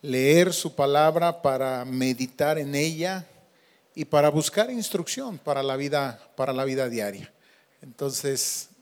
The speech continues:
gracias a Dios por su vida. Abra su Biblia en el Evangelio de Marcos, en el capítulo once.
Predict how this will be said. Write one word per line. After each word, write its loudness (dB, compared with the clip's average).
gracias -2
a -8
Dios -8
por -16
su -12
vida. -16
Abra 6
su 4
Biblia 2
en -4
el -2
Evangelio 2
de -2
Marcos, -6
en -8
el -6
capítulo -4
once. -10